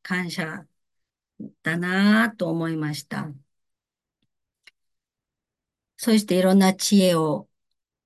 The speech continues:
教えてくださいましたね。早苗さんは、あー、もっと伝道したい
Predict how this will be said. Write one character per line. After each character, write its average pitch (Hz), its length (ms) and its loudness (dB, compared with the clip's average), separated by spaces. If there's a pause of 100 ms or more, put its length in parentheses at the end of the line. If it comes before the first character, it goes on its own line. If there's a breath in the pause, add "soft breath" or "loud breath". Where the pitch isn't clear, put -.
教 180 80 -4 (180)
え 160 60 -4
て 143 160 -4
く 143 160 -10
だ 156 160 -2
さ 160 160 -4
い 160 80 -6
ま 156 160 -2
し 151 120 -10
た 139 140 -4
ね。 190 500 0 (1300)
早 262 140 0
苗 302 200 4
さ 269 200 0
ん 208 80 4
は、 160 1160 -2
あ - 20 -12
ー、 - 20 -6
も 196 140 0
っ 277 80 -8
と 277 160 0
伝 196 300 2
道 208 180 2
し 208 160 -4
た 247 160 0
い - 200 -4